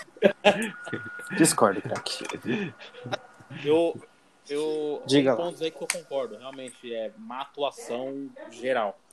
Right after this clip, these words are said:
Speaker 2: Mas não é que é má atuação de que o time jogou mal. O time jogou bem, o time fez, produziu, é, controlou,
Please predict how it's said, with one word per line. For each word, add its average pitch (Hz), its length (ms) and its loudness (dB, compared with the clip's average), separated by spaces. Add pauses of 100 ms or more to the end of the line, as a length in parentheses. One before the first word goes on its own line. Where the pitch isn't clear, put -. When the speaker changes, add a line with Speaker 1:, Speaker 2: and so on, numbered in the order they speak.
(360)
Speaker 2:
Mas 151 380 0
não 160 160 -2
é 220 80 0
que 220 100 0
é 208 60 2
má 180 160 -4
atuação 165 540 -2
de - 100 -18
que - 80 -20
o - 40 -20
time 170 220 -10
jogou 165 320 -2
mal. 107 260 -4 (580)
O - 40 -20
time 165 220 -10
jogou 202 220 2
bem, 143 360 2
o 104 40 -16
time 165 260 -6
fez, 185 680 -2
produziu, 170 920 2 (480)
é, 117 280 4
controlou, 147 920 2